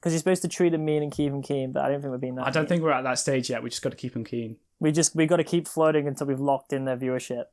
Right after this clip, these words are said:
Speaker 2: Yeah, and then we start being mean.
Speaker 1: <laughs> And then we start being, exactly,
Speaker 2: Yeah.
Speaker 1: exactly.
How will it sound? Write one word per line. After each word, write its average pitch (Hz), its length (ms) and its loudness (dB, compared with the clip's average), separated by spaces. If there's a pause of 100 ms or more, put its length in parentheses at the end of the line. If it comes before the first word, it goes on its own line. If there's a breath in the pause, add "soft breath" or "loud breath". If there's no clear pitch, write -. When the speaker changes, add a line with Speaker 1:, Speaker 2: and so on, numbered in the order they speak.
(100)
Speaker 2:
Yeah, 120 320 -2
and 143 200 0
then 143 120 4
we 139 80 4
start 123 320 0
being 117 240 -2
mean. 185 400 6
Speaker 1:
<laughs> - 0 - (280)
And 175 160 6
then 185 200 6
we 175 80 6
start 160 340 4
being, 151 240 4
exactly, 143 880 0
Speaker 2:
Yeah. 131 80 -4
Speaker 1:
exactly. 131 540 -6